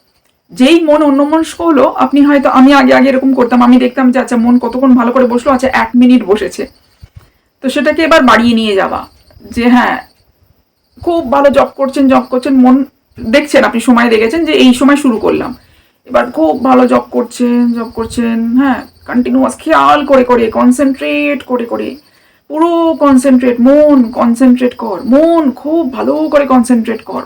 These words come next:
বলছেন আর জপ করছেন, জপ করছেন। আচ্ছা খানিক বাদে অন্যমনস্ক হয়ে গেছেন, আচ্ছা দেখলেন ঘড়িটা, হ্যাঁ পাঁচ মিনিট, পাঁচ মিনিট বাদে মন অন্যমনস্ক হয়েছে,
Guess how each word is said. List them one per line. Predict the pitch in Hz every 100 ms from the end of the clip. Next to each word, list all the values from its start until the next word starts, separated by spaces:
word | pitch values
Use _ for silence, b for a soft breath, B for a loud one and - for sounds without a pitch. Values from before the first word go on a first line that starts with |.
| 190
বলছেন | 285 277 349 370
আর | - 214
জপ | - -
করছেন, | - - - 240
জপ | 214 -
করছেন। | 202 - 254 - _ _ _ _ _ _ -
আচ্ছা | 240 320
খানিক | 302 285 277
বাদে | 294 320
অন্যমনস্ক | 285 262 254 254 254
হয়ে | 233 196
গেছেন, | 185 202 190 - _ -
আচ্ছা | 254
দেখলেন | 262 269 294
ঘড়িটা, | 269 262 262 339 - _ _ -
হ্যাঁ | 277 214 247 - _ -
পাঁচ | 269 254 254
মিনিট, | 196 - - _ _
পাঁচ | 233 247 247
মিনিট | 285 269
বাদে | 277 311
মন | 277 240
অন্যমনস্ক | 214 202 196 190 190
হয়েছে, | 185 - 240